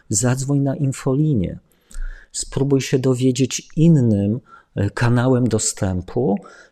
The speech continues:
czy faktycznie, no, z tym playem, jeśli już bardzo czujesz się, e, jakby zaintrygowany, można zadzwonić do playa i się spytać.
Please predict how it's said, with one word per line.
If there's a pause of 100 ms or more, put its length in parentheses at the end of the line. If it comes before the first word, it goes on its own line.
(100)
czy
faktycznie, (180)
no,
z
tym
playem,
jeśli
już
bardzo
czujesz
się, (480)
e, (1200)
jakby
zaintrygowany, (280)
można
zadzwonić
do
playa
i
się
spytać.